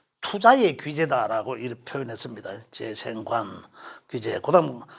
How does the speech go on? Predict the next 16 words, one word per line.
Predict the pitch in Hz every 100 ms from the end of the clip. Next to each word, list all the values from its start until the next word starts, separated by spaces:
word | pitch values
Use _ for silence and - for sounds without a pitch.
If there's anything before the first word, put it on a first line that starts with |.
| -
관을 | - 202 269 226 160
상대하는 | 135 - 135 135 143 120 139 139
사람, | 135 - 113 120 104 - _ _ _ _ _ _
그죠? | 131 131 131 - -
관을 | 175 165
상대하는 | 113 117 - 117
사람. | 113 117 101 - - - - - _
직장에서 | - 247 - - 262 240 - 135
재물을 | 131 123 143 131 117
모은다. | 135 123 110 104 -
관, | - 180 143 - - _ _ _ _ -
직장에서 | 160 - 180 156 - 143 127 - _ _
재물을 | 131 131 123
모은다. | 110 135 - - - - - - -
만약에 | - 156 226 180 135 165 - _ - - - - -
관이, | - 294 190 - -